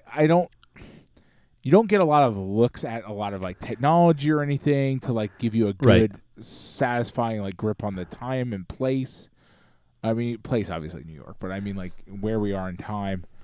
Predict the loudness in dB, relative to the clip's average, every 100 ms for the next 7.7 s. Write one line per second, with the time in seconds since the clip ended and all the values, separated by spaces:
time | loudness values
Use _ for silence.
0 | -20 -20 -20 _ -2 -2 -2 -6 -6 -6
1 | -4 -4 -2 -2 -2 -2 -8 -10 -2 6
2 | 8 8 6 -4 -6 -6 -4 -4 -4 -10
3 | -10 -12 -20 -20 -20 -20 _ _ _ _
4 | _ _ _ _ _ _ _ _ -12 -12
5 | -12 -16 _ _ _ -12 -8 -6 -6 2
6 | 4 4 0 -2 0 0 -2 -10 -14 -12
7 | -2 2 4 4 2 0 _